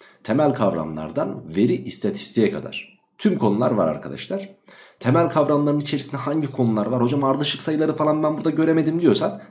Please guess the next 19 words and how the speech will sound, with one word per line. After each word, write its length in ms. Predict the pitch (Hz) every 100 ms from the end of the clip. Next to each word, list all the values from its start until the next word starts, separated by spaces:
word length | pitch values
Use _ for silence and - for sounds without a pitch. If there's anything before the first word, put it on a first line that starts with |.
| -
temel 260 | 143 160
kavramların 440 | 135 123 113 101 98
içerisinde 540 | 131 113 98 101 165 - - -
pozitiflik, 600 | 170 - - 90 85 78
negatiflik, 680 | 90 127 123 - - -
teklik, 420 | - 147 - 120 -
çiftlik, 680 | - 135 - - 175 - -
en 260 | 147 151
büyük, 280 | 110 98 95
en 140 | 113 120
küçük 280 | - -
değer 280 | 98 139 151
bulma, 400 | 160 160 160 -
ardışık 440 | - 123 147 - -
sayılar 400 | 147 147 165 196
ve 120 | -
örüntü 580 | 135 139 139 135 120 - - -
konuları 460 | 104 92 87 78
var. 460 | 117 - - -